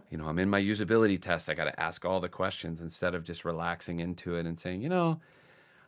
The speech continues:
the probes and the follow-ups are probably more important than the questions." And it reminds me of something you said,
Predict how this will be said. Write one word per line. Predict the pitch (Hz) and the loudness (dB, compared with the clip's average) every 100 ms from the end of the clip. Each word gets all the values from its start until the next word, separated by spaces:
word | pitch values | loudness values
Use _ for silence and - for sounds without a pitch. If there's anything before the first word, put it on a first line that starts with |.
| - | 4
the | 139 | 4
probes | - 170 160 151 117 113 | 6 8 10 10 8 4
and | 104 | 2
the | |
follow-ups | 98 - 104 113 92 85 92 | 2 4 6 8 6 4 -2
are | |
probably | 85 - 104 98 | -2 2 2 4
more | 92 92 90 | 2 2 0
important | 85 95 90 85 | 0 2 2 0
than | 85 | -4
the | 78 | -6
questions." | - 90 87 - 82 80 | -2 0 0 -4 -6 -6
And | 80 | -8
it | 80 | -4
reminds | 117 117 139 170 | 2 4 4 6
me | 160 | 6
of | 120 | 6
something | 131 113 113 | 2 0 0
you | 104 95 | 0 0
said, | - 98 98 | 2 4 4